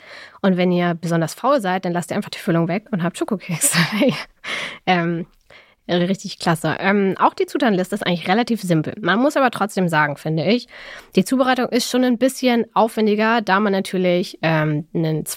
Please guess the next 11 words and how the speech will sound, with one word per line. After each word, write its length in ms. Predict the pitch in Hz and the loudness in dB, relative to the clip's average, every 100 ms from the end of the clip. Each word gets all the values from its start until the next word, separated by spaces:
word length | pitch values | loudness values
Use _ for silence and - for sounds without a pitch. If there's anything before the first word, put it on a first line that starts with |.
| - | -2
also, 200 | 175 151 | 0 2
ne, 240 | 190 233 | 0 0
zwei 320 | - - 170 | -2 0 0
Sachen 240 | 160 147 156 | 0 -4 -6
vorbereiten 460 | - 165 160 160 | -4 -2 -2 0
muss. 180 | 202 233 | -2 -2
Man 140 | 165 151 | -6 -6
muss 100 | - | -8
die 80 | |
Füllung 260 | - 320 285 | -4 0 0
vorbereiten, 720 | - 247 226 208 202 208 202 | 0 0 0 0 0 -2 -4